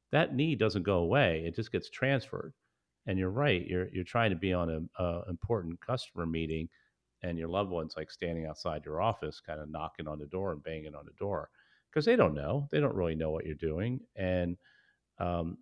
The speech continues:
so I, I think that, you know, the pandemic has been good and in some ways has been bad.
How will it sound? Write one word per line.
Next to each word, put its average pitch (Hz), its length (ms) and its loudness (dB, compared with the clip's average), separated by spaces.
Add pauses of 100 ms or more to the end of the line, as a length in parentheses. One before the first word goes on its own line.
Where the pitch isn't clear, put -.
so 92 540 2 (280)
I, 101 140 0
I 101 160 -2
think 127 280 -2
that, 95 320 4 (280)
you 98 80 -2
know, 92 60 0
the 90 60 -2
pandemic 95 520 2
has 85 140 -2
been 82 180 -2
good 87 280 4
and 90 180 2
in 85 120 0
some 82 220 -2
ways 80 300 0
has 76 140 -8
been 78 220 -4
bad. 85 560 -2